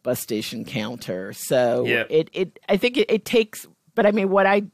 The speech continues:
Speaker 1: take from the whole story is that it takes more than court cases. It does take direct action protests,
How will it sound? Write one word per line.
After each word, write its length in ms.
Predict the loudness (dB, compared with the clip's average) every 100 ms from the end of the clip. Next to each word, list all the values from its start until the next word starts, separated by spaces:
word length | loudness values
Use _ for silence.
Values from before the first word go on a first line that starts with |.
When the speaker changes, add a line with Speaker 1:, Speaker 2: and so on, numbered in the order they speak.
| _ _
Speaker 1:
take 240 | 0 0 0
from 160 | -4
the 100 | -2
whole 240 | -2 -2 -2
story 640 | -6 -6 -2 2 2 2
is 220 | 2 2
that 120 | 0 -6
it 80 |
takes 280 | -4 -6 -6
more 180 | -10 -8
than 160 | -10 -12
court 300 | -8 -10 -8
cases. 500 | -12 -10 -8 -8 -8
It 220 | -10 -4
does 500 | 0 2 0 -2 -10
take 340 | -6 -6 -6 -10
direct 400 | -14 -8 -8 -6
action 480 | -6 -6 -8 -12 -12
protests, 840 | -8 -8 -8 -8 -8 -10 -18 -20